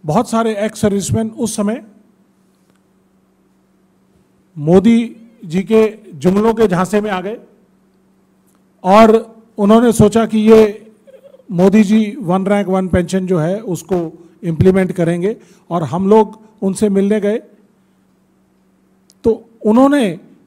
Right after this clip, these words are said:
रेवाड़ी में रैली करने से पहले दो हज़ार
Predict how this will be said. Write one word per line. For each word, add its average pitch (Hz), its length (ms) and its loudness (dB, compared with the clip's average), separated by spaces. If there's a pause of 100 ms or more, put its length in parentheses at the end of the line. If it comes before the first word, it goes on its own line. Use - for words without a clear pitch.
(680)
रेवाड़ी 175 400 0
में 254 160 -2
रैली 226 480 -4 (200)
करने 202 260 -4
से 202 120 -4
पहले 190 380 -2 (1300)
दो 180 220 2
हज़ार 214 280 2